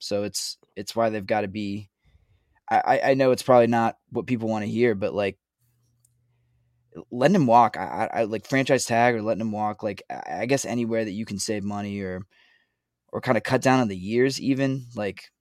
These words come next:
I don't know, it's a, it's, it, they're just in a really tough spot, like, eh, Highsmith having the year he had and also, like, T J going down and, and creating some space some, for him and some air to have this kinda season that he did.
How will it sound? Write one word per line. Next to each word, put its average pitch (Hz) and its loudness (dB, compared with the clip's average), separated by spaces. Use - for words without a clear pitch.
I 117 -2
don't 113 -2
know, 110 -4
it's 117 -4
a, 120 2
it's, 139 -2
it, 160 -4
they're 165 10
just 151 4
in 139 6
a 131 4
really 117 2
tough 117 0
spot, 110 0
like, 107 -2
eh, 104 -4
Highsmith 135 4
having 123 4
the 110 -2
year 110 -2
he 117 -2
had 110 2
and 113 -4
also, 107 -4
like, 101 -6
T 120 -4
J 110 0
going 110 -2
down 110 -2
and, 101 -4
and - -4
creating 120 0
some 113 -6
space 113 -2
some, 117 -4
for 120 -4
him 117 0
and 113 -2
some 101 -6
air 104 -4
to 101 -10
have 110 -2
this 110 -4
kinda 113 -2
season 113 -4
that 107 -4
he 101 -6
did. 107 -4